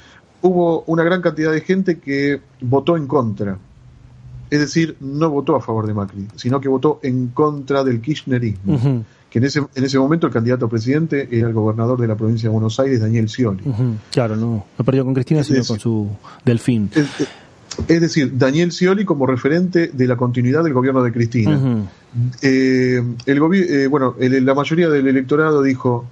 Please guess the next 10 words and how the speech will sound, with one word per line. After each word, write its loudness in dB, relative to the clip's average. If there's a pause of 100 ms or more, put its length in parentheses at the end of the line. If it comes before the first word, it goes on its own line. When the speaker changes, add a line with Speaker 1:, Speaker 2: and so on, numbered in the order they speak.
Speaker 1:
"No, 0
no 2
lo 2
voto 0
a 2
él". 0 (800)
Entonces, 0
por 2
ende, -2 (340)
Speaker 2:
Perfecto. 0